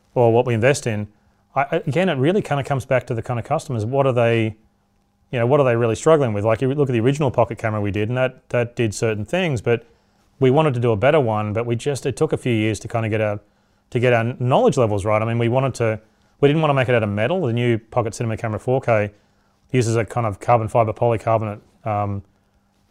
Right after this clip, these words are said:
material, and we wanted to kind of, you know, we, we needed basically to be better at what we're doing to, to really kind of reinvent that product line to get it better. And so, like, there's products I've had to wait ten years to be able to do,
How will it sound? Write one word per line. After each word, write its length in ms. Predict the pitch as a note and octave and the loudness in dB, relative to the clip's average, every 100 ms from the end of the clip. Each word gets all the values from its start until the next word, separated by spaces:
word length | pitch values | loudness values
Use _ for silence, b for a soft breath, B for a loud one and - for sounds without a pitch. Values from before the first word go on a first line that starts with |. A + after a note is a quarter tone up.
| - | -8
material, 400 | A#2 - B2+ C3+ | -4 0 2 2
and 80 | C3+ | 2
we 60 | |
wanted 240 | C3+ F3 D#3+ | 0 0 2
to 80 | D3 | 0
kind 240 | - C3+ | 0 0
of, 100 | B2 | 0
you 60 | C#3 | 0
know, 60 | |
we, 100 | C3 | 0
we 240 | C#3 E3 C#3+ | 0 2 2
needed 300 | D#3 G3 A2+ | 2 2 4
basically 360 | C3 D3+ C3+ | 2 2 0
to 40 | A2+ | -2
be 80 | A2 | 2
better 240 | B2 F#3 | 2 2
at 60 | B2 | 0
what 140 | A#2+ | -2
we're 80 | G#2+ | -4
doing 280 | A#2+ D#3 G#2+ | -4 -4 -4
to, 140 | G#2 b b b | -6 b b b
to 120 | - B2+ | 0 2
really 340 | C#3+ D3+ C3+ | 6 6 4
kind 220 | - C3 | 2 0
of 100 | A2+ | 0
reinvent 480 | A2+ C3 A#2+ A#2 C3+ | 0 0 0 -2 -2
that 180 | A#2+ G2+ | -6 -2
product 280 | C3+ C3+ C3 | 0 0 -2
line 300 | A2 G2+ G2 _ _ _ _ _ _ _ _ _ | -4 -4 -8 _ _ _ _ _ _ _ _ _
to 80 | C3+ | 0
get 140 | B2 | 2
it 140 | A#2+ G#2+ | 2 4
better. 240 | F3 C#3+ | 6 6
And 120 | A#2+ | 2
so, 200 | - C#3+ | 2 2
like, 220 | D#3+ D#3 | 4 2
there's 140 | - F#3+ | 2 0
products 360 | - D#3 D3 | 2 2 4
I've 100 | C3 | 2
had 120 | B2 B2 | 0 0
to 60 | |
wait 200 | A#2 A#2 | -2 -2
ten 220 | - G#3+ | -4 -4
years 260 | G3 G#2+ G2 | -2 -2 -4
to 80 | A2+ | -4
be 60 | |
able 180 | A2 G#2+ | -2 -2
to 240 | G2+ G#2 | -2 -2
do, 60 | G#2 | -4